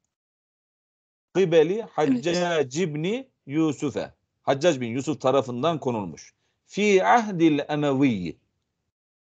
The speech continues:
Speaker 1: Emeviler döneminde. Kur'an harfleri üzerine harekeler Emeviler döneminde Haccac bin Yusuf tarafından konuldu. İntehel vaktu ya üstaz.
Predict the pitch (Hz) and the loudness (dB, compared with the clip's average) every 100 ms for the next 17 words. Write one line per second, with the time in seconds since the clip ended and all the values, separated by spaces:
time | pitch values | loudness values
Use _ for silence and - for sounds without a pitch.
0 | _ _ _ _ - 147 160 156 160 160 | _ _ _ _ -4 2 4 6 6 4
1 | 120 95 82 67 - _ _ _ _ _ | 2 -6 -12 -16 -20 _ _ _ _ _
2 | _ _ _ _ _ _ _ _ _ _ | _ _ _ _ _ _ _ _ _ _
3 | _ _ _ - 151 185 190 147 98 - | _ _ _ -2 2 4 4 0 -8 -4
4 | 127 135 139 143 120 131 131 131 113 104 | -2 -2 0 0 0 -2 0 0 -2 -6
5 | 120 117 113 127 208 - _ _ 139 147 | -4 -2 -2 -2 -2 -6 _ _ -4 0
6 | 139 139 160 123 113 104 95 127 208 - | 2 4 4 2 -4 -6 -4 -2 -4 -8
7 | _ _ - 127 127 156 123 113 104 113 | _ _ -2 -2 4 2 2 -6 -6 -6
8 | 131 120 - 120 123 120 110 113 156 208 | -4 -4 -2 0 0 -2 -4 -2 -2 -4
9 | 196 _ _ - 127 120 113 151 127 101 | -12 _ _ 0 4 4 2 -4 -4 -6
10 | 80 _ _ _ _ _ _ _ _ _ | -8 _ _ _ _ _ _ _ _ _
11 | - 247 247 185 175 151 143 123 117 151 | 2 4 4 2 2 4 2 2 2 0
12 | 151 - - 139 170 220 - _ _ - | 0 -10 -10 -8 -6 -10 -12 _ _ -6
13 | 139 151 151 139 123 92 73 - | 0 2 2 -2 -2 -8 -12 -14